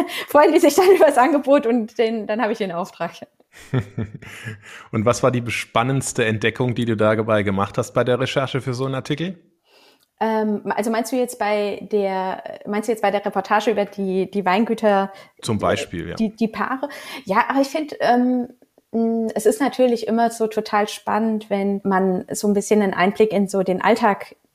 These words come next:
Speaker 1: dieser Familien auch bekommt. Also das ist ja, lassen einen ja dann schon auch oft, wie soll ich, so sehr nah ran. Also es sind ja oft auch sehr gastfreundliche Menschen, die dann auch gleich sagen, „Du isst doch gleich mit uns zu Mittag und, ähm, hier willst du ein <laughs> Glas Wein?“ und so. Und dann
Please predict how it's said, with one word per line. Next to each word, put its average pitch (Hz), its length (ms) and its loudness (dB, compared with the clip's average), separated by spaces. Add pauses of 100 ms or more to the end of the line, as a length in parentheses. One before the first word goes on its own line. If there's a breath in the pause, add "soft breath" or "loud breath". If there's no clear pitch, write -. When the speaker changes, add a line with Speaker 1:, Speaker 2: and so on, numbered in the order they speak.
Speaker 1:
dieser 180 380 2
Familien 214 440 0
auch 175 220 -4
bekommt. 185 580 -4
Also 185 220 0
das 185 160 -8
ist 214 160 -2
ja, 208 140 0 (300 loud breath)
lassen 233 220 2
einen 220 160 2
ja 208 60 6
dann 202 160 2
schon 285 220 0
auch - 140 -4
oft, - 440 -6
wie 208 180 -4
soll 202 140 2
ich, 202 60 -8
so - 300 0
sehr 214 220 4
nah 196 340 0
ran. 277 260 6
Also 196 200 2
es 190 100 -2
sind 202 280 0
ja 196 160 4
oft - 180 0
auch 202 80 2
sehr 190 260 0
gastfreundliche 233 720 2
Menschen, 220 420 2
die 202 120 -2
dann 196 160 2
auch 185 100 2
gleich 196 200 4
sagen, 202 280 0
„Du 226 280 4
isst - 240 0
doch 202 80 -2
gleich 196 280 0
mit 196 120 -2
uns 190 160 -2
zu 247 80 2
Mittag 240 400 6
und, 190 240 -2
ähm, 208 320 4
hier 233 340 4
willst 214 160 0
du 220 60 2
ein - 20 4
<laughs> - 0 -
Glas - 320 0
Wein?“ 262 280 6
und 226 120 2
so. 226 100 2
Und 220 100 6
dann 214 120 4